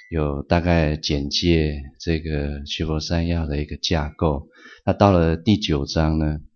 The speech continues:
就是信愿、慈悲，然后还有一个什么？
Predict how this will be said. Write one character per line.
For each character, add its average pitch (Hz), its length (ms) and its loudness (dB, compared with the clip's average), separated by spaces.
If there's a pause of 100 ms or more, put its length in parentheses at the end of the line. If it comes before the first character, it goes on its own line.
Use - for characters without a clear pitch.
(300)
就 85 100 0
是 80 380 0
信 92 480 2
愿、 87 340 4 (880)
慈 82 240 -2
悲， 82 460 0
然 85 200 4
后 80 60 -2
还 80 140 0
有 80 100 0
一 78 140 -2
个 78 120 -6
什 73 180 -12
么？ 71 260 -8